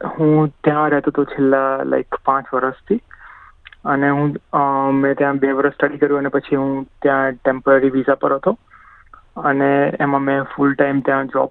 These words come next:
કરતો હતો. અ, તો મારી, basically મારી જોબ હતી, like, અ, you know, હું વેરહાઉસમાં કામ કરતો હતો અને પછી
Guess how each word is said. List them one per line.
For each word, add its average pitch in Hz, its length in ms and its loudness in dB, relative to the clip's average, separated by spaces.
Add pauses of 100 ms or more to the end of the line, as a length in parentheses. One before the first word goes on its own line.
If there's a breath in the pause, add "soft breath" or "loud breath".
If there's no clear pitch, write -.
કરતો 139 240 0
હતો. 160 200 -4 (920)
અ, 160 260 0 (840 loud breath)
તો 156 60 2
મારી, 147 200 2
basically 147 480 2
મારી 147 240 0
જોબ 139 300 0
હતી, 143 380 2 (600 loud breath)
like, 135 520 2
અ, 135 160 2
you 135 280 -8
know, 151 180 4
હું 143 160 0
વેરહાઉસમાં 139 420 0
કામ 139 200 0
કરતો 143 200 2
હતો 147 160 0
અને 139 400 2
પછી 139 640 0